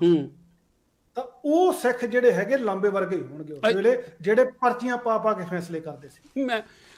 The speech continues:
Speaker 1: ਅ, ਕਿੰਨਾ ਲੋ ਆਈ ਕਿਊ ਹੋਊਗਾ ਜੇ ਇਹ, ਔਰ ਇਹ ਅਸੀਂ ਅੱਜ ਇਹ ਨਹੀਂ ਸੋਚਦੇ ਵੀ ਜੇ ਉਹ ਘਟਨਾਵਾਂ ਨੂੰ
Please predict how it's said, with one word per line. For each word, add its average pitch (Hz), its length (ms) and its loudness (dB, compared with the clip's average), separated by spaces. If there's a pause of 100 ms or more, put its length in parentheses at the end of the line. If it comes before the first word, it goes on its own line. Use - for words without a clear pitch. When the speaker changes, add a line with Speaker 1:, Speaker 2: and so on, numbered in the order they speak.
(160)
Speaker 1:
ਅ, - 20 -4 (220)
ਕਿੰਨਾ 247 320 -4
ਲੋ 233 440 0
ਆਈ 226 240 -2
ਕਿਊ 208 240 -2
ਹੋਊਗਾ 175 580 -4
ਜੇ 190 320 -10
ਇਹ, 208 60 -2
ਔਰ 214 320 -2
ਇਹ 240 320 -2 (420)
ਅਸੀਂ 247 400 -4
ਅੱਜ 202 140 -6 (100)
ਇਹ 214 160 -2
ਨਹੀਂ 220 120 -8
ਸੋਚਦੇ 185 540 -4
ਵੀ 269 320 -8 (360)
ਜੇ 190 540 -2
ਉਹ 262 320 -6
ਘਟਨਾਵਾਂ 185 600 -4
ਨੂੰ 202 420 -4